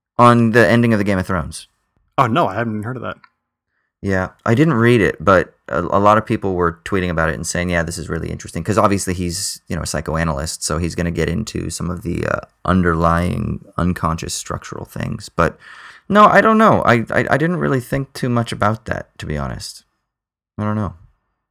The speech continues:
Speaker 2: With the Biden
Speaker 1: Yeah.
Speaker 2: thing, that didn't bother you?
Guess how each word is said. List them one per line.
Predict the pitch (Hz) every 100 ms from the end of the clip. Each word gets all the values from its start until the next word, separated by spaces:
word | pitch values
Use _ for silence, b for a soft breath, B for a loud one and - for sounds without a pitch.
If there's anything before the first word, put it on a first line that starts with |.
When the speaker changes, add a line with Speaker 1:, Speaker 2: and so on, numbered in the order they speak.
| _
Speaker 2:
With | 135
the | -
Biden | 120 123 139 151
Speaker 1:
Yeah. |
Speaker 2:
thing, | 117 180 147
that | 131 120
didn't | 139 139 - - -
bother | 123 123 143
you? | 165